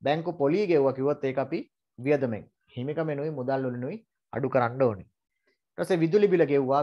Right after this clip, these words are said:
වියදම් ගෙවීමක්, හිමිකමෙන් අඩු කරනවා, වත්කම්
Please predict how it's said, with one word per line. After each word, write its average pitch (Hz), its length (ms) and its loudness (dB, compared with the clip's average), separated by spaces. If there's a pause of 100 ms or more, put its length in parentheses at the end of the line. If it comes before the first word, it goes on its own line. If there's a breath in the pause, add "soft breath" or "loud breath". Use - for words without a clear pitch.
වියදම් 143 340 0
ගෙවීමක්, 117 420 -4 (500)
හිමිකමෙන් 165 440 -2
අඩු 123 140 -2
කරනවා, 120 400 -4 (760)
වත්කම් 131 380 0